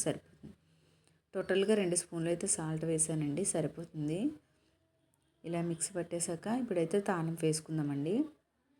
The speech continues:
కొంచెం గరుగ్గానే ఉంచుకోండి, అదే కచ్చాపచ్చాగా, మరి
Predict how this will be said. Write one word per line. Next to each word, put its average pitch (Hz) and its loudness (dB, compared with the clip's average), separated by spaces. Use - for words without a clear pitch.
కొంచెం 180 -2
గరుగ్గానే 165 2
ఉంచుకోండి, 160 0
అదే 160 4
కచ్చాపచ్చాగా, 151 -4
మరి 156 0